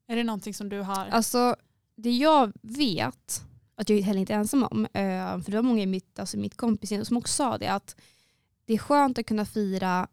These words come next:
Speaker 2: midsommar med ett gäng som man trivs med. För
Speaker 1: Ja.
Speaker 2: att då sänker man, i alla fall, i alla fall i vårt gäng, så är det så att vår standard är liksom inte att nu ska alla vara så här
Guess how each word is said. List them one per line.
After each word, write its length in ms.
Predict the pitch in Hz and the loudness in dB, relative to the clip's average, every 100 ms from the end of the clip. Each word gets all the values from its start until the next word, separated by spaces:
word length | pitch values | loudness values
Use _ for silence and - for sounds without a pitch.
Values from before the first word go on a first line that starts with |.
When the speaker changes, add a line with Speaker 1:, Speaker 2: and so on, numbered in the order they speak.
| _ _ - | _ _ -4
Speaker 2:
midsommar 600 | 208 196 220 202 196 196 | -2 0 -2 -2 -2 -2
med 240 | 180 190 | -2 -4
ett 160 | - 196 | -4 -2
gäng 260 | 180 196 | 0 -2
som 140 | - 202 | -2 -2
man 100 | 196 | -2
trivs 380 | - 269 - - | -2 -4 -4 -6
med. 220 | - 247 - _ _ _ _ - | -4 -4 -8 _ _ _ _ -4
För 80 | |
Speaker 1:
Ja. 60 | 214 | -4
Speaker 2:
att 140 | 214 214 | -2 -4
då 340 | 208 240 247 | 2 2 2
sänker 840 | 240 - - 294 226 202 _ 202 196 | 0 -2 0 2 2 -2 _ -2 0
man, 400 | 190 180 180 180 180 _ _ _ | 0 -2 -4 -6 -8 _ _ _
i 40 | |
alla 60 | 233 | -2
fall, 200 | - 254 - | 2 2 4
i 100 | 277 | 2
alla 100 | 277 | 2
fall 160 | 269 | 0
i 40 | 269 | 0
vårt 360 | 349 208 - | 2 0 0
gäng, 260 | 85 123 208 | -2 0 0
så 120 | 233 | 0
är 40 | |
det 40 | 214 | 0
så 180 | 196 190 | -2 -6
att 120 | - | -8
vår 280 | 208 214 247 | -8 -2 0
standard 580 | - - 294 214 202 196 | 0 2 2 2 -2 -2
är 100 | 190 | -2
liksom 220 | 196 202 | 0 -2
inte 200 | 196 - | -2 -2
att 200 | - - - _ _ _ | -4 -10 -20 _ _ _
nu 120 | 220 | -6
ska 180 | 233 214 | -2 2
alla 140 | 220 | 2
vara 120 | 208 - - _ | 0 -4 -10 _
så 120 | - | -6
här 80 | 202 | -6